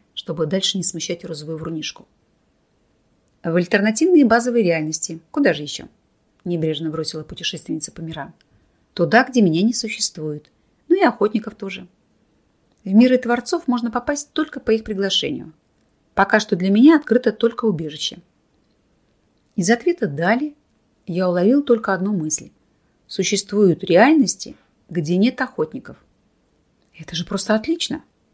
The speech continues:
Значит, не все миры захвачены этими маньяками. Некоторые могут развиваться свободно, без террора. Как много таких миров, в которых нет охотников? И вот зачем мне это знать, как будто я смогу туда отправиться?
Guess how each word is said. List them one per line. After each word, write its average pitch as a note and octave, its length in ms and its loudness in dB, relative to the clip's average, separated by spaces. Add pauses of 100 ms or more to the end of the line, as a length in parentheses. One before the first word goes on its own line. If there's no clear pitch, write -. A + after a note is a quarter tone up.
(360)
Значит, E3+ 460 -2
не E3+ 140 -2
все - 260 4
миры E3+ 280 4
захвачены G3+ 540 -2
этими F3 380 -6
маньяками. D#3+ 600 -8 (520)
Некоторые B3 360 2
могут G#3+ 300 0
развиваться G3+ 420 -2
свободно, D#3+ 560 -6 (140)
без F3 160 -6
террора. D3+ 400 -4 (1300)
Как D4+ 200 -4
много F4+ 240 2
таких - 320 -8
миров, E3+ 420 -6
в - 60 -20
которых E3+ 340 -6
нет E3 160 -12
охотников? - 480 -8 (880)
И F3 80 -12
вот D#3+ 120 -6
зачем E3+ 380 -4
мне B3 160 0
это B3 140 -6
знать, A3+ 340 -4 (240)
как F3 180 -8
будто G#3 200 -2
я F#3+ 120 0
смогу F#3+ 280 -4
туда G3 220 -8
отправиться? C3+ 480 -12